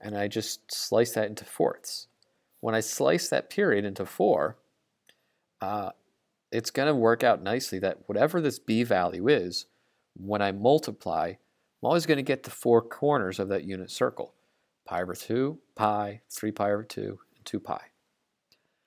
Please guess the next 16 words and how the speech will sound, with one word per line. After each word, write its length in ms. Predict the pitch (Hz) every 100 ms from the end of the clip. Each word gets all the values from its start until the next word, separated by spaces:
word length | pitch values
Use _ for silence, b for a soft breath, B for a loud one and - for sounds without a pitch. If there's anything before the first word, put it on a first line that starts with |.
| _ _ -
So 120 | 143
the 60 |
same 220 | 139 175 190
thing 200 | - 170
can 120 | 147
apply 400 | 131 131 120 117
with 560 | 95 101 98 - - _ _ -
cosine, 600 | 135 127 - 73 78 -
and 140 | 95
it, 180 | 107 -
it 160 | - 104
works 300 | 104 107 -
the 80 | 107
exact 360 | 95 92 87
same 220 | - 90 92
way. 340 | 165 104 101